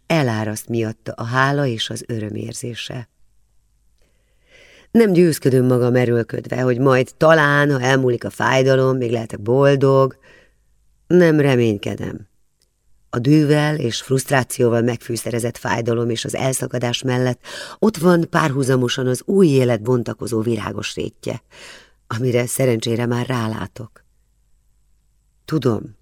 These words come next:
hogy a matematika szerint a párhuzamosok együtt haladnak a végtelenségig, de az én életemben az egyik rövidesen elkanyarodik majd, és egyre jobban távolodik és távolodik.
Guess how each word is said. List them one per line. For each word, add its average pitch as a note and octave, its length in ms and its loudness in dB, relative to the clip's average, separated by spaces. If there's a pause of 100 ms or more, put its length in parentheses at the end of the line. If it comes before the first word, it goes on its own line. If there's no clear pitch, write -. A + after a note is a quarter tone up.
(140)
hogy A2+ 140 -6
a G#2+ 80 -2
matematika B2+ 640 -2
szerint A#2+ 460 -6
a B2 60 -12
párhuzamosok A#2+ 880 -6
együtt A#2 420 -8
haladnak A2+ 520 -10
a A#2 60 -8
végtelenségig, A2 1200 -6 (460)
de C#3+ 120 0
az C#3 160 2
én D3+ 240 4
életemben C#3 840 2
az - 160 -10
egyik A#2+ 540 -10 (960)
rövidesen B2+ 580 0
elkanyarodik F#2 720 -4
majd, - 360 -12 (840)
és A#2+ 240 -6
egyre C3+ 280 2
jobban A2+ 380 0
távolodik A2 600 -8
és - 180 -6
távolodik. - 720 -10